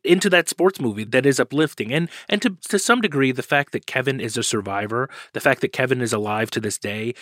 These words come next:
that is that kind of uplifting bit to it. But there is no, like,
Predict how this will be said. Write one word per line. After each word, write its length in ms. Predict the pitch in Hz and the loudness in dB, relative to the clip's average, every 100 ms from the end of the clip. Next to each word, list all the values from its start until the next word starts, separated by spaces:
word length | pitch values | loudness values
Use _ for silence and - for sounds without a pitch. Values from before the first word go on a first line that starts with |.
| - | -6
that 200 | - 156 | 0 4
is 160 | 180 151 | 4 4
that 160 | 135 - | 0 0
kind 160 | 123 | -4
of 100 | 113 - | -2 -4
uplifting 640 | - 120 113 127 113 110 104 | -2 -2 0 0 0 -2 -4
bit 240 | 101 120 - | -4 -4 -2
to 180 | 156 | 0
it. 200 | 170 190 - - - | 2 0 -6 -20 -4
But 140 | 135 - | 0 4
there 140 | 170 | 4
is 240 | 247 240 | 4 0
no, 200 | 160 170 | 2 2
like, 480 | 170 139 123 - - | 2 2 0 0 -10